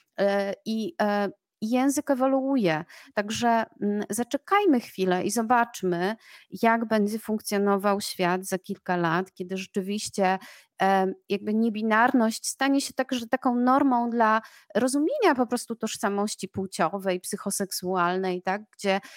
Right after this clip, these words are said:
gdzie my pewne rzeczy będziemy akceptować tak normalnie, bo są po prostu, a nie dziwić się im, e, i dziwić się językowi, który, e, który jest. Także język zawsze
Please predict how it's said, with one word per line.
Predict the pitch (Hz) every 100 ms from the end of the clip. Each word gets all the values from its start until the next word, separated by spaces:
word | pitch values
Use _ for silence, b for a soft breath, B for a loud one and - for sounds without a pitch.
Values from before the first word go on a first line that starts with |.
| B B
gdzie | 202
my | 220 220
pewne | 220 220
rzeczy | 208 214 214
będziemy | 196 214 202 202
akceptować | 196 - - - - 202 208 208 - -
tak | - 240
normalnie, | 262 254 277 285 226
bo | 214
są | 220 254 247
po | 208 165
prostu, | 170 185 - 190
a | 196
nie | 202 208
dziwić | 196 220 247 214 -
się | - 190
im, | - 185 208 - B B B B -
e, | 185 196 190 185 - _
i | - 196 185
dziwić | 214 202 202
się | - 196
językowi, | 220 226 220 - 247 226 220
który, | - - 185 175
e, | 165 165 - 180 180
który | - - 185
jest. | 175 156 - -
Także | 226 226 226 240
język | 247 285 277 254
zawsze | 262 254 -